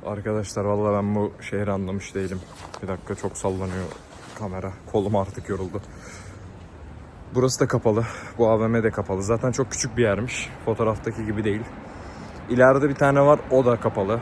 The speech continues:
Hepsi pazartesi açılıyor. Pazar diye A V M'ler kapalı. Böyle bir şey olabilir mi ya? Ulan asıl pazar açık olması lazım. A V M bu. İnsanlar nereye gidecek? Her dükkan kapalı zaten.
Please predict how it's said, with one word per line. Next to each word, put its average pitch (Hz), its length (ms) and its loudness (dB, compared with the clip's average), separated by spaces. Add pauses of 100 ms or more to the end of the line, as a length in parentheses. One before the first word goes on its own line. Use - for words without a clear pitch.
(120)
Hepsi 131 280 2
pazartesi 123 520 4
açılıyor. 107 380 0
Pazar 147 360 6
diye 160 180 6
A 135 180 8
V 147 60 8
M'ler 151 320 4
kapalı. 120 320 0
Böyle 143 160 2
bir 147 60 0
şey 165 180 0
olabilir 147 280 4
mi 196 120 -2
ya? 139 220 -2 (540)
Ulan 151 160 6
asıl 156 240 0
pazar 147 360 4
açık - 240 0
olması 165 320 0
lazım. 135 280 4
A 120 220 6
V 131 80 2
M 185 220 2
bu. 147 100 0
İnsanlar 135 400 0
nereye 214 220 2
gidecek? 107 340 -6 (1400)
Her 170 180 4 (180)
dükkan 131 360 0
kapalı 104 460 2
zaten. 113 460 4